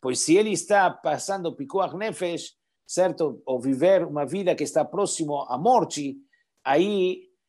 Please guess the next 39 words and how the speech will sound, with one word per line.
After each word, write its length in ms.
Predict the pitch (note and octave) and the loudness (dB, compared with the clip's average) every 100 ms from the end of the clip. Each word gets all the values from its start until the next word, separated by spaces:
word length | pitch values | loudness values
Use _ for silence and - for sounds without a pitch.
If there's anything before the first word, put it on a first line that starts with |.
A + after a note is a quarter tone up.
| _ | _
certo, 380 | - D#3 D#3+ D3+ | -2 0 2 0
não 120 | E3 | 4
é 100 | G3 | 2
correto 460 | - D#3+ D#3 D3+ C#3 | 4 2 2 0 -4
fazer 320 | C3 A#2 A2+ | -4 -6 -8
isto. 260 | G#2 - | -10 -12
O 40 | - | -12
que 80 | A2 | 0
está 180 | F#3+ | 4
dizendo 280 | G#3+ F3 G#3+ | 6 4 4
aqui 200 | G3 G3 | 4 4
a 80 | G#3 | 2
Mishnah 540 | F#3 D#3+ G#3 A3+ G3+ - - | 2 -2 0 0 0 -4 -8
é 120 | E3+ | -8
que 140 | - | 2
ele 400 | F#3+ G3+ G3+ F#3+ _ _ _ | 2 2 -4 -8 _ _ _
se 920 | - - G3 G3 F#3+ F#3 F#3 F3+ F3+ - | -6 2 4 4 2 2 2 0 -2 -6
enxuta, 640 | F#3+ E3+ B3+ A3 - C#3 | -4 -4 -2 0 0 0
certo? 440 | - G#3 F3+ F3+ | 2 2 4 2
Ele 600 | F#3 G3 G3 G3 F#3+ F#3 _ | 2 0 -4 -4 -6 -8 _
evita 760 | F3+ E3+ G#3 C#4 C#4 G#3 G3 F3 - _ _ _ _ | -2 0 2 0 4 4 4 2 -12 _ _ _ _
e 140 | F3+ | -6
não 340 | F#3 G3 C4 - | -6 0 0 4
pegar 300 | A3+ A3 G#3+ | 4 4 2
nada, 640 | A3 A3+ G#3+ A3 A3 F3+ _ _ _ _ _ _ | 2 0 0 -2 -4 -10 _ _ _ _ _ _
mesmo 680 | E3+ E3+ F#3+ B3+ F3+ G#3 G#3 | -18 -10 -4 -2 -2 -4 -2
que 80 | G#3 | 0
ele 180 | G3+ G3 | 2 2
realmente 600 | G3 A3 G#3 G#3+ E3 G3 | 2 2 0 -8 -4 -4
precisa 580 | G#3 - B3 - G#3 | -4 -4 -6 -4 -2
e 80 | F#3 | 0
ele 140 | F3+ F#3 | -2 -2
tem 140 | B3 | -4
status, 340 | - G#3 G3 | -4 -4 -2
mas, 140 | G#3 C4 | -2 0
mas 160 | D4 | 0
ele 180 | D#4 D#4 | 2 0
se 160 | A#3+ C#4 | 0 -2
vira. 340 | B3+ B3+ A3 | -2 -2 -4